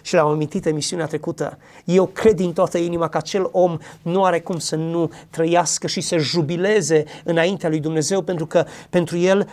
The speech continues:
Dumnezeu este totul. Oamenii lui Dumnezeu au fost întotdeauna niște oameni marginalizați, niște oameni stigmatizați de societate. Îmi vine în minte acum omul lui Dumnezeu, Ieremia.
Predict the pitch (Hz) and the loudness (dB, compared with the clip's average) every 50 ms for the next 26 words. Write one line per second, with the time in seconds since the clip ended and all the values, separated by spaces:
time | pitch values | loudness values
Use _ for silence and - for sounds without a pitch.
0 | - - 151 151 165 165 165 160 147 160 180 190 190 196 180 - - _ - 170 | -8 -6 -4 -2 0 2 2 2 2 2 2 2 2 0 -2 -4 -10 _ -6 -2
1 | 165 180 185 - - - - 165 156 156 - - 190 175 185 - 156 147 135 120 | 0 2 2 0 0 -2 -2 -2 -2 -4 -2 -2 -2 -2 0 -2 -4 -4 -4 -4
2 | 127 - _ _ _ _ _ _ _ _ _ _ _ _ 165 165 165 202 247 262 | -8 -14 _ _ _ _ _ _ _ _ _ _ _ _ 0 2 4 4 4 6
3 | 269 240 226 214 202 196 190 180 156 185 180 175 165 165 214 214 208 202 208 170 | 4 4 4 2 2 0 0 -2 -2 -2 -2 -2 -2 0 2 2 2 2 2 2
4 | 170 165 170 - 220 208 208 - 196 175 - 208 185 190 185 190 190 180 175 170 | 2 2 0 -2 -4 -4 -4 -4 -6 -4 -4 -2 0 0 0 0 0 -2 -4 -6
5 | - - 185 175 170 185 190 180 180 170 160 - - - - - 160 165 170 180 | -6 -4 -2 0 0 0 0 0 -2 -4 -4 -6 -12 -18 -8 -2 0 0 2 4
6 | 196 190 165 147 160 165 165 165 160 160 151 147 165 156 147 - - - 170 165 | 4 2 2 0 -2 -2 -2 0 -2 -2 0 0 0 0 0 -2 -4 -2 -2 -2
7 | 156 - - 196 185 196 202 180 - - - 202 165 180 190 185 185 185 165 175 | -2 0 2 2 2 2 0 -4 -4 -4 -4 -4 -2 0 0 0 0 -2 0 0
8 | 190 180 170 170 - 185 160 - 170 160 - 180 156 - 165 139 - - - - | 0 0 0 -2 -4 -4 -4 -4 -6 -4 -4 -4 -4 -4 -6 -10 -10 -10 -16 -20
9 | - - 170 160 156 190 185 185 180 180 190 202 190 - 185 165 - - 180 180 | -6 -2 -2 0 0 0 0 0 0 0 -2 -2 -2 -2 -4 -4 -4 -2 -2 0
10 | 180 190 190 175 175 175 165 147 170 170 165 170 160 160 185 180 175 175 156 156 | 0 0 0 -2 -2 -4 -4 -4 -4 -2 -2 -2 -2 0 2 2 2 2 2 0
11 | 160 160 170 170 160 147 135 - - | 0 -2 -2 -4 -4 -6 -6 -8 -12